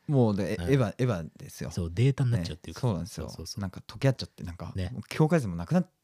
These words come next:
Speaker 2: ね。
Speaker 1: 良くない意味でなくなっちゃうんじゃないかなとか
Speaker 2: そう、テレパスになっちゃうからね、
Speaker 1: 思うんですけど。ええ。
Speaker 2: っていうところも含めて、
Speaker 1: はい。
Speaker 2: 本当にね。
Speaker 1: はい。
Speaker 2: あ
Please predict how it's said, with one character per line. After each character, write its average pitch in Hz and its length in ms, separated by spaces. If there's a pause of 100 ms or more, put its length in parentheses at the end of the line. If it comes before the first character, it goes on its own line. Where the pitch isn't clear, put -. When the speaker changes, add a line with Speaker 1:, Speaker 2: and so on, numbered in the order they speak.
(240)
Speaker 2:
ね。 123 240
Speaker 1:
良 143 160
く - 80
な 151 80
い 143 40
意 - 40
味 104 60
で 85 60
な 82 80
く - 100
な 92 60
っ 90 60
ち - 80
ゃ 110 40
う 98 40
ん - 20
じ 85 60
ゃ 107 40
な 87 60
い - 20
か - 100
な 147 80
と 120 40
か 107 80
Speaker 2:
そ 120 140
う、 - 20
テ 82 40
レ 76 60
パ - 20
ス - 0
に - 0
な - 60
っ 82 40
ち 82 60
ゃ - 20
う 80 60
か - 80
ら - 60
ね、 - 60
Speaker 1:
思 87 80
う - 20
ん - 20
で 95 60
す - 20
け 104 80
ど。 104 60
え 113 300
え。 107 40
Speaker 2:
っ - 20
て - 140
い 87 40
う 80 120
と 82 100
こ 87 80
ろ 90 60
も 85 80
含 92 200
め 87 60
て、 90 100
Speaker 1:
は 127 360
い。 135 60
Speaker 2:
本 92 200
当 85 100
に 82 100
ね。 117 360
Speaker 1:
は 92 80
い。 85 40
Speaker 2:
あ 78 60